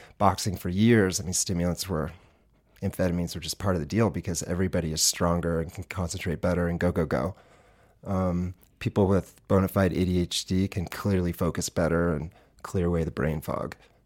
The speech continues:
Um, there are people in recovery who can use stimulants and not abuse them, yet and other people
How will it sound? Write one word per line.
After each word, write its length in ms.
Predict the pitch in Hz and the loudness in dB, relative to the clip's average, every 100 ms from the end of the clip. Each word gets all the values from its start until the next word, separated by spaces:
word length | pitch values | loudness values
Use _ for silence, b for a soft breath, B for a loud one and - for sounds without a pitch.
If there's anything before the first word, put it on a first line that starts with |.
| _ - | _ -12
Um, 360 | 101 - - - _ _ _ _ _ - | -10 -10 -12 -18 _ _ _ _ _ -2
there 260 | 107 98 | 4 4
are 240 | 95 92 90 - _ | 6 4 2 -6 _
people 460 | - 104 98 98 87 | -8 -4 -2 0 0
in 400 | 71 92 85 85 | 0 -2 -2 -4
recovery 520 | - 78 - 110 110 90 | -6 -6 0 2 4 2
who 100 | 98 | 2
can 160 | 95 | 2
use 180 | 90 90 | 2 2
stimulants 520 | - 98 90 87 85 | 2 2 2 2 2
and 100 | 87 | 2
not 180 | 85 98 | 4 4
abuse 300 | 95 80 73 | 4 -2 -4
them, 300 | 87 85 104 | -4 -6 -6
yet 220 | 117 95 | -2 -2
and 280 | 90 87 80 - | 0 -4 -6 -2
other 200 | 123 135 | 2 2
people 360 | 107 - 92 | 0 -2 -2